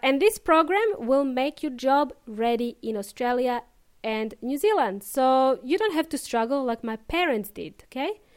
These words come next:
At the end of the program, you'll have one C V completed. You will write it in English by yourself. You will find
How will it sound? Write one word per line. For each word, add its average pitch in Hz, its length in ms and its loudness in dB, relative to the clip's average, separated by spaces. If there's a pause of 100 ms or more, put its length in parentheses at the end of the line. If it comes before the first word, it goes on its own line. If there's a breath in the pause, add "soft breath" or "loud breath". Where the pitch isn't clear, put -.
(400 soft breath)
At 320 140 2
the 381 120 2
end 403 120 2
of 415 80 0
the 427 100 2
program, 359 480 2 (100)
you'll 302 180 2
have 294 320 0
one 277 560 0
C 359 220 2
V 311 120 2
completed. 285 720 0
You 254 260 -2
will 247 320 0
write 240 460 0
it 370 120 -6
in 302 200 0
English 311 680 0 (100)
by 220 140 2
yourself. 339 720 0 (260)
You 226 140 -4
will 220 140 -2
find 240 440 -2